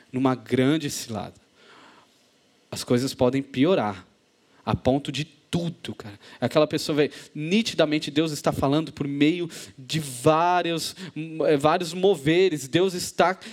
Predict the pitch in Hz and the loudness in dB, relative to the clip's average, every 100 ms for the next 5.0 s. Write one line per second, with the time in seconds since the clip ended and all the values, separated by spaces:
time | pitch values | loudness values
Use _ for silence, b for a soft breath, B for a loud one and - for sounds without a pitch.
0 | 185 - 143 180 165 175 208 220 180 156 | -14 2 4 4 4 4 4 4 2 2
1 | 156 - 160 151 - 139 123 120 170 143 | 2 0 -2 -4 0 2 2 2 2 4
2 | 139 180 196 196 _ _ - 135 160 143 | 4 2 0 -4 _ _ -4 0 2 0
3 | 107 113 113 92 - - b b b 123 | 2 2 0 -4 -16 -18 b b b 2
4 | 135 147 143 160 175 117 110 135 117 | 4 4 2 2 0 -2 2 4 4